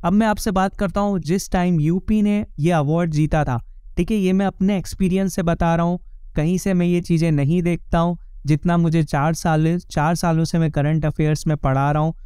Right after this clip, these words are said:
तो मुझे करंट अफेयर्स का काफ़ी ज़्यादा एक्सपीरियंस है, तो मैं वो आपके साथ शेयर कर देता हूँ।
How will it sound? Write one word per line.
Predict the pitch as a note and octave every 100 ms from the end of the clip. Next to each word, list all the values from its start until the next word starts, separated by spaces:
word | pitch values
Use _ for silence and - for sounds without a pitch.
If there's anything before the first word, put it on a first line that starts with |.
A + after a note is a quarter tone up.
| - G3+
तो |
मुझे | G3+ A3
करंट | G#3+ F#3+ G3 F#3+
अफेयर्स | F3+ F#3 F3
का | F#3+
काफ़ी | F3 D#3 - F3
ज़्यादा | E3 D#3+
एक्सपीरियंस | D#3+ - - D#3+ D#3+ D#3+ D#3
है, | D#3+
तो | E3
मैं | D3+ D3
वो | D3
आपके | C#3 - C#3
साथ | D#3+ F#3
शेयर | - C#3+ D3+
कर | D3 C3
देता | B2+ B2+
हूँ। | B2+